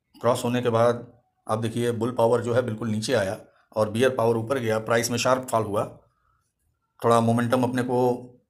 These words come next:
बियर पावर का डाउन हुआ दिखाई दिया, यानी कि अब यहाँ मोमेंटम पे थोड़ा हॉल्ट लग गया।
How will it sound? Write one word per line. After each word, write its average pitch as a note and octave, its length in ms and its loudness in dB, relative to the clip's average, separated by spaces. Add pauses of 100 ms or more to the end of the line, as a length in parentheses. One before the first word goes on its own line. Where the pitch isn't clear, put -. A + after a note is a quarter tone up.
(200)
बियर A#2+ 200 2
पावर A#2+ 260 6
का A#2+ 120 0
डाउन A2+ 220 -2
हुआ C3+ 160 0
दिखाई A#2+ 260 -2
दिया, G#2+ 260 -4 (240)
यानी B2 200 0
कि C3+ 100 -2
अब A#2+ 120 0
यहाँ A#2 160 0
मोमेंटम A#2 360 -2
पे G3 120 -2 (380)
थोड़ा C#3+ 100 6
हॉल्ट C#3+ 260 8
लग F2+ 180 -2
गया। E2+ 200 -12